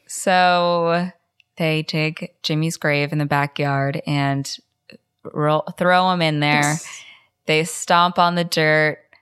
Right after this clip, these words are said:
Speaker 1: For some reason, Jillian is barefoot I don't know
Speaker 2: Yeah.
Speaker 1: if that's her normal state,
Speaker 2: Mm-hmm.
Speaker 1: but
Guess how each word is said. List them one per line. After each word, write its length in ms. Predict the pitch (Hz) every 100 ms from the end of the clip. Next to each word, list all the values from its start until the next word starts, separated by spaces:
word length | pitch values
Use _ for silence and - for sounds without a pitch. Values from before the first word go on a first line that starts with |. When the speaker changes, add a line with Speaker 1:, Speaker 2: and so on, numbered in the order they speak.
| _ _ -
Speaker 1:
For 160 | 180
some 180 | 175 185
reason, 300 | 190 190 202
Jillian 380 | 180 175 170 170
is 160 | 160 -
barefoot 680 | 143 143 156 165 160 - - _ -
I 140 | 151
don't 140 | 151 151
know 160 | 151
Speaker 2:
Yeah. 200 | 147 151 170 175 - -
Speaker 1:
if 100 | -
that's 220 | 170 156 -
her 120 | 160
normal 320 | 151 147 147
state, 540 | - - 190 202 - - - - -
Speaker 2:
Mm-hmm. 100 | 202
Speaker 1:
but 500 | 202 156 151 196 -